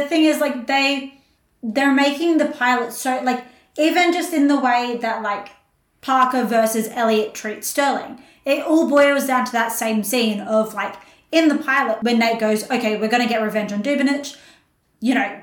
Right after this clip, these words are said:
and Parker goes, "What's in it for me?" And he goes, "A lot of money, if we're really lucky, a bit of revenge." And he asks Elliot, "What's in it for me?" And El-,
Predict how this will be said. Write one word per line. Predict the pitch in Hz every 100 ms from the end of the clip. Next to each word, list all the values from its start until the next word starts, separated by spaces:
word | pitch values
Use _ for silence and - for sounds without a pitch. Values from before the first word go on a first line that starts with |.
| -
and | 254 254 220 -
Parker | 233 233 226
goes, | 220 214
"What's | 220 220
in | 214
it | 220
for | -
me?" | 233 277 294
And | 254 240
he |
goes, | 226 226 214 - - _ _ -
"A | 233
lot | 233 233 226
of |
money, | 240 285 285
if | 262
we're | 254 220 208
really | 220 220
lucky, | 208 208 214 190 -
a |
bit | 185 202
of |
revenge." | 190 190 240 339 339
And | 247 226
he |
asks | 220 226 - -
Elliot, | 294 220 220 - - -
"What's | 262 262
in | 226
it | 233
for | 247
me?" | 311 285 247
And | 247 233 226
El-, | 247 240